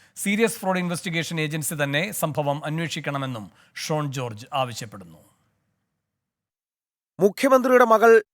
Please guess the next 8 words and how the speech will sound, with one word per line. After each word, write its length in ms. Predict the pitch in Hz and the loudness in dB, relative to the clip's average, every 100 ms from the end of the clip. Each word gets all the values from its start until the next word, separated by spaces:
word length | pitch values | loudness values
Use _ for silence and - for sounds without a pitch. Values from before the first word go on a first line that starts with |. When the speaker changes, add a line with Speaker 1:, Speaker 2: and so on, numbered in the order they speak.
| 156 | -8
Speaker 2:
വീണയ്ക്കെതിരെ 840 | 165 196 226 196 214 196 143 90 _ _ _ - | 0 4 4 6 4 4 2 -2 _ _ _ 4
ആർ 240 | 170 196 240 | 6 8 8
ഒ 80 | |
സി 220 | 247 247 233 | 6 2 0
റിപ്പോർട്ടിലൂടെ 640 | 208 220 196 214 208 208 | 4 4 4 6 6 6
പുറത്തുവന്നത് 840 | - 202 208 233 208 196 196 185 - _ - | 4 2 2 6 4 6 6 6 4 _ -4
ഗൗരവമുള്ള 720 | 165 190 226 226 214 202 196 | 6 6 10 8 8 8 6
സംഭവങ്ങളാണ്. 720 | 185 185 175 196 190 180 180 | 4 0 4 4 6 6 6